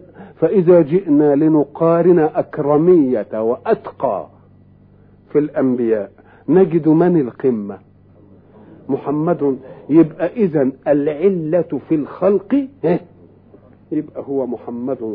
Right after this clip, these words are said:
صلى الله عليه وسلم، لأنه هو الذي يحقق العبادية المثلى المرجوة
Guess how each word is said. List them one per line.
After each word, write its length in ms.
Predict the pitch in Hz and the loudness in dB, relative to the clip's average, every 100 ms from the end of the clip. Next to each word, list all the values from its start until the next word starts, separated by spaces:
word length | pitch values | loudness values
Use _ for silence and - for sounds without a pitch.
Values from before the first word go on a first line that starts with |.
| - | -6
صلى 300 | 139 117 110 | -6 -6 -8
الله 560 | 101 113 151 127 127 120 | -10 -6 -6 -6 -10 -10
عليه 360 | 127 139 110 | -8 -8 -8
وسلم، 640 | 113 104 175 170 175 185 185 - - _ | -12 -10 -10 -8 -8 -10 -14 -20 -20 _
لأنه 920 | 135 - 135 131 151 156 127 110 101 123 | -8 -4 0 2 2 0 -2 -2 -2 2
هو 220 | 196 151 | 2 4
الذي 560 | 127 139 180 139 127 123 | 2 2 0 0 -4 -2
يحقق 720 | 127 - 156 _ 185 165 131 | -4 -6 -14 _ 0 0 -2
العبادية 1040 | 120 110 143 143 190 196 165 202 214 226 190 | -8 -8 -10 -2 2 4 2 0 2 2 2
المثلى 560 | 180 208 269 285 285 - - 180 | 4 2 -2 0 0 -2 -2 2
المرجوة 840 | 180 170 160 135 151 180 185 | 4 4 0 0 4 4 4